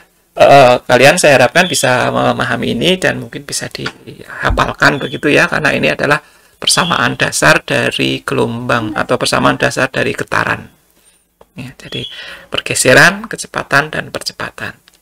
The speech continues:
Oke. Oke, kita bisa, apa namanya, eh, eh, bisa melihat seperti ini ya, dalam kondisi seperti ini. Bagaimana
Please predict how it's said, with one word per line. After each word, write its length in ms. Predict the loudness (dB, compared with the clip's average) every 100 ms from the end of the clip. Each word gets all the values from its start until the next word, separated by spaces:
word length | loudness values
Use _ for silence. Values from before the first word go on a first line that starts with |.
| _ _ _ _ _ _ _ _ _ _ _ _
Oke. 240 | -10 -10 -10 _ _ -20 -20 -20 -20 -20 _ _ _ _ _ _
Oke, 160 | -2 0
kita 240 | 2 2
bisa, 480 | 2 6 8 8 6
apa 160 | 4 2
namanya, 480 | 2 2 0 -2 -2
eh, 580 | 0 0 2 0 -2 -4 -8 -16 -20 -20 _ _ _ _ -2
eh, 180 | 0 0
bisa 240 | -2 0 0 0 -2 -6 -10 -14 -20 _ _
melihat 400 | 0 2 4 2 0 _ _ _ _ _ _ _ _ _ _ -6
seperti 320 | -2 0 0
ini 240 | 2 2
ya, 80 | 0
dalam 240 | 0 -2
kondisi 320 | -2 -4 -4 -8
seperti 400 | -8 -10 -10 -12
ini. 160 | -16 -20 _ _ _ _
Bagaimana 480 | -18 -12 -8 -6